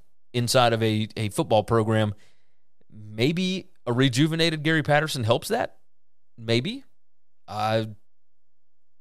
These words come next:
I mean, we're just gonna have to see. There are four games that you could list as toss-ups, where the projected final score is within eight points, so a one-score game.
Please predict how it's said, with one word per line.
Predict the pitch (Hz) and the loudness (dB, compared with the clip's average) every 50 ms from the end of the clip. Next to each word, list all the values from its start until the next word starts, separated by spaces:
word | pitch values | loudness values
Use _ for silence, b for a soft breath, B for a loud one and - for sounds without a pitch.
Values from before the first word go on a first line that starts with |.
| - | -12
I | 113 | -6
mean, | 107 113 110 107 | -4 -2 0 0
we're | 117 | 0
just | 131 131 139 - | -2 -2 -4 -4
gonna | 151 143 | 0 0
have | 143 143 139 | 0 0 0
to | - | -2
see. | - - 139 135 - b b b b b b b b | -4 -4 -4 -4 -4 b b b b b b b b
There | 131 131 | 4 6
are | |
four | 131 - 220 247 254 208 | 6 6 6 6 6 6
games | 147 156 151 151 147 147 139 120 127 135 - | 4 2 2 4 2 2 2 0 0 -2 -2
that | - 123 123 120 117 - | 0 2 2 2 2 0
you | 127 127 135 135 131 117 - - | 0 2 4 4 4 2 -2 -8
could | - - 127 | -2 -2 0
list | 123 123 131 123 - - | 4 4 4 4 4 2
as | 104 110 101 - | 2 2 2 0
toss-ups, | - - 123 113 104 - 98 - - - - b b b b b - | 2 4 4 4 4 2 -6 -6 -6 -8 -8 b b b b b -2
where | - 113 120 123 | 4 6 6 6
the | 117 113 | 6 2
projected | 92 101 95 113 127 127 - 120 101 | -2 0 2 2 2 2 2 -4 4
final | - 117 117 107 104 | 4 4 4 4 2
score | - - - 120 123 120 117 110 | 0 -2 -2 0 0 2 2 2
is | - 120 110 98 | 2 0 0 0
within | 104 107 - 120 113 - - | -2 -2 0 0 -2 -2 -2
eight | - 117 120 120 - - - - | -2 -2 -2 -2 -6 -18 -12 -4
points, | - 117 107 85 - - | -4 -4 -4 -4 -6 -4
so | - - 113 110 | 0 2 2 2
a | 104 | 2
one-score | 101 104 127 143 127 - - - 120 117 | 2 2 0 0 0 -2 -2 0 -2 0
game. | 104 101 104 92 78 - | 0 0 -2 -2 -4 -10